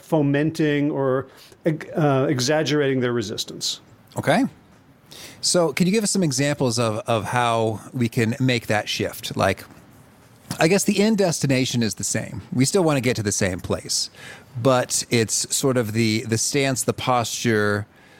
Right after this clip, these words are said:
Speaker 2: the vibe that we have with the, with the other person. Can you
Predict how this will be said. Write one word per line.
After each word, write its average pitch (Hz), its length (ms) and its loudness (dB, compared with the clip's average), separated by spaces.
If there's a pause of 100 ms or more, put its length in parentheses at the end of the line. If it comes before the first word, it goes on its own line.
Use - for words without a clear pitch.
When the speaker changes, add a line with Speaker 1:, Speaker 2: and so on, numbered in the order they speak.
(360)
Speaker 2:
the 113 200 2
vibe 117 460 2
that 104 160 0
we 101 140 0
have 98 480 0
with 104 260 -2
the, 101 260 -2
with 104 140 0
the 104 60 4
other 95 160 2
person. 95 560 0 (320)
Can 127 120 2
you 127 260 2